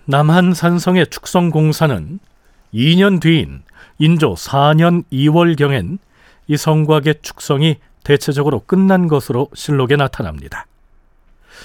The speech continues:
사월 이십 일 편전에서 열린 비변사 당상회의에서 나온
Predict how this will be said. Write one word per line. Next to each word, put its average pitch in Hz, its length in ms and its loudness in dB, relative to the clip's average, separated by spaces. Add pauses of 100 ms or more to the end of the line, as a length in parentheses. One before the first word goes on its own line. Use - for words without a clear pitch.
사월 160 400 0
이십 151 280 0
일 87 140 -6 (520)
편전에서 190 760 2
열린 131 340 0
비변사 175 600 0
당상회의에서 156 1000 0
나온 139 300 0